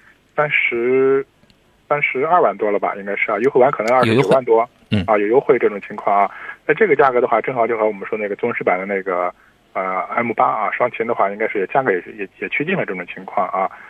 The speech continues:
Speaker 1: 所以这两款车型的话，本身我们知道宗师版的这个M八的话，它是一个中大型的啊，这样的一个M P V，而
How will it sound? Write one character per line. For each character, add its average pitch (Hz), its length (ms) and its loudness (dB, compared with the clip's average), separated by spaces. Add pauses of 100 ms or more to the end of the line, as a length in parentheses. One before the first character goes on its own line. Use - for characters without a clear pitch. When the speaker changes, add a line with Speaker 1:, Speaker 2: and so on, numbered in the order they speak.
(300)
Speaker 1:
所 - 100 -6
以 - 20 2
这 180 80 0
两 196 120 0
款 139 140 2
车 127 100 0
型 127 160 -4
的 123 60 2
话， 120 80 4
本 98 180 -2
身 135 80 -2
我 139 60 2
们 117 100 -8
知 113 60 2
道 120 80 4
宗 147 240 -2
师 - 100 2
版 95 220 0
的 92 60 -4
这 107 160 -2
个 95 240 -2
M 110 240 -4
八 135 160 2
的 113 80 -4
话， 101 120 0
它 123 140 -2
是 127 160 -6
一 123 100 -6
个 110 320 0 (360)
中 175 160 -2
大 196 200 4
型 - 220 -12
的 95 80 -4
啊， 87 260 0
这 - 80 -4
样 107 100 0
的 101 100 -6
一 98 100 -8
个 101 180 -2
M 98 160 -4
P 107 200 -4
V， 107 260 0
而 117 240 -2